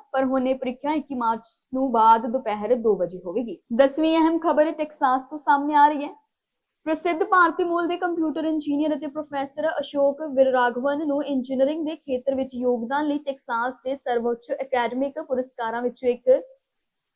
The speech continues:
ਐਡਿਥ ਐਂਡ ਪੀਟਰ ਓਡੋਨੇਲ ਅਵਾਰਡ ਦੇ ਨਾਲ ਸਨਮਾਨਿਤ ਕੀਤਾ ਗਿਆ। ਟੈਕਸਾਸ Academy of Medicine, Engineering, Science and Technology, ਜੋ ਰਾਜ ਦੇ ਉੱਭਰ ਰਹੇ ਖੋਜਕਾਰਾਂ ਨੂੰ ਇਹ ਪੁਰਸਕਾਰ ਦਿੰਦੀ ਹੈ।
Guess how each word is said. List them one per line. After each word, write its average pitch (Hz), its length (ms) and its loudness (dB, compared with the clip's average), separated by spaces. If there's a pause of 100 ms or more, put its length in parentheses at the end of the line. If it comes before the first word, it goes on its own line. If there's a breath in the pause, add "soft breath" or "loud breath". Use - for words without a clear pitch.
(420)
ਐਡਿਥ 285 440 4 (100)
ਐਂਡ 277 340 0 (260)
ਪੀਟਰ 311 380 0
ਓਡੋਨੇਲ 262 880 2 (120)
ਅਵਾਰਡ 240 380 2
ਦੇ 302 80 -2
ਨਾਲ 254 220 0
ਸਨਮਾਨਿਤ 240 540 -4
ਕੀਤਾ 294 240 -4
ਗਿਆ। 277 160 -2 (560)
ਟੈਕਸਾਸ 320 420 -2 (160)
Academy 285 560 0
of 269 280 -2 (360)
Medicine, 269 440 -2 (280)
Engineering, 269 500 0 (100)
Science 262 440 -4
and 254 140 -4
Technology, 247 560 -2 (140)
ਜੋ 240 160 4
ਰਾਜ 233 300 2
ਦੇ 247 220 0 (460)
ਉੱਭਰ 285 220 4
ਰਹੇ 359 220 4
ਖੋਜਕਾਰਾਂ 285 640 0
ਨੂੰ 285 160 2
ਇਹ 277 120 4
ਪੁਰਸਕਾਰ 254 520 -2
ਦਿੰਦੀ 277 340 0
ਹੈ। 285 80 0